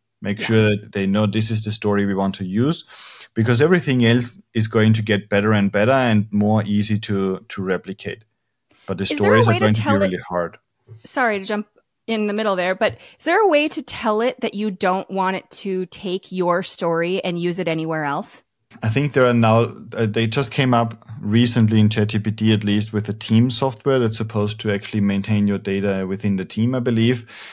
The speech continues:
Speaker 2: Okay.
Speaker 1: It's definitely, definitely something to take into account.
Speaker 2: Yeah.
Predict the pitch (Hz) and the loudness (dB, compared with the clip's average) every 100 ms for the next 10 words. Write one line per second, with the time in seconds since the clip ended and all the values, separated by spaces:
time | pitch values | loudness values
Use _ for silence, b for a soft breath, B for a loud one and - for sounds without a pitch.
0 | B 240 120 107 117 113 117 117 113 110 | B -4 -2 0 2 2 2 2 2 2
1 | 110 113 110 110 110 107 113 110 - 104 | 0 4 4 4 4 4 2 0 0 0
2 | 107 110 107 101 - 107 143 - b b | 2 0 0 -2 0 2 2 -2 b b
3 | b 185 135 | b -2 -2